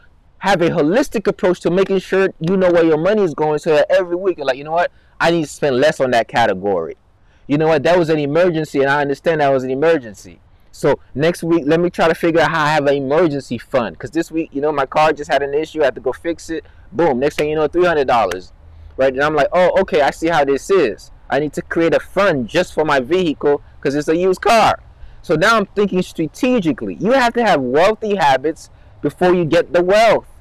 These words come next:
So somebody says, "Yo, how do I get rich?" Well, make sure that the little coins that you have, that you're keeping your, your purse lean, you're making sure there's no holes in your pocket. Somebody says, "What does that have to do with building momentum?"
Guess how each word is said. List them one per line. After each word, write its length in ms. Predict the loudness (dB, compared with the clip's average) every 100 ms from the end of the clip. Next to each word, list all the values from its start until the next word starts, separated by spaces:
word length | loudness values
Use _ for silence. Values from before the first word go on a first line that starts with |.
| -18
So 140 | -6 -4
somebody 400 | -2 0 2 0
says, 460 | -2 0 0 -2 -14 -4
"Yo, 240 | 0 0 -2 -20 -8
how 200 | -2 2
do 120 | 2
I 80 | 2
get 200 | 2 0
rich?" 500 | 2 2 2 -4 -20 -20 _ -12 -2
Well, 120 | 0
make 240 | 2 0
sure 240 | 0 2 4
that 200 | 4 0
the 120 | 0 2
little 300 | 2 2 0
coins 320 | 0 0 0
that 160 | -2
you 80 | -2
have, 320 | 0 0 0
that 180 | -2 -2
you're 80 | -4
keeping 360 | -4 -6 -4 -2
your, 180 | -2 -2
your 160 | -4 -6
purse 440 | -2 -2 -2 -4
lean, 520 | -8 -4 -2 -4 -8 -16 _ _ -8
you're 140 | -6
making 320 | -2 0 0
sure 180 | -2 -2
there's 180 | -2 -2
no 200 | 0 -2
holes 320 | 0 0 0
in 100 | 0
your 120 | -2
pocket. 500 | -2 0 0 -2 -8 -10 _ _
Somebody 280 | -6 0 0
says, 180 | 0 -2
"What 200 | 0 0
does 120 | 0
that 140 | 0 2
have 200 | 2 0
to 100 | -2
do 160 | 0
with 120 | -2
building 300 | 0 0 0
momentum?" 680 | -2 0 0 -2 -4 -8 -8